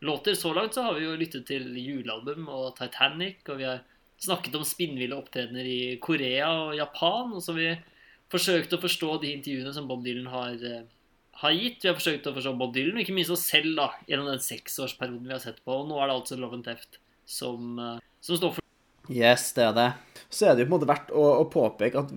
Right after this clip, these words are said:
Speaker 2: vi, så langt, eh, frem til det albumet her, så har vi på, har vi på en måte snakket litt om den gjenoppstandelsen.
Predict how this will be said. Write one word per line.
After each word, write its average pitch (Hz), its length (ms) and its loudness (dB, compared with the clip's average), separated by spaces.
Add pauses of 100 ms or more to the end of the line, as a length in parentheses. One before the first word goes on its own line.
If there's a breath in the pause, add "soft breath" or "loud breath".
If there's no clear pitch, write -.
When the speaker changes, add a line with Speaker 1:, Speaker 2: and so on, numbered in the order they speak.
(140)
Speaker 2:
vi, 139 180 -8
så 170 260 4
langt, 175 520 0 (260)
eh, 156 200 2
frem 147 300 0
til 139 220 4
det 135 60 2
albumet 107 320 6
her, 143 100 6
så 147 100 4
har 123 80 2
vi - 60 -4
på, 123 240 0
har 151 140 0
vi 123 80 0
på 117 100 -4
en 131 80 0
måte 110 140 -6
snakket 104 320 -2
litt 120 160 -8
om 117 240 -2
den 117 160 -2
gjenoppstandelsen. 120 1120 0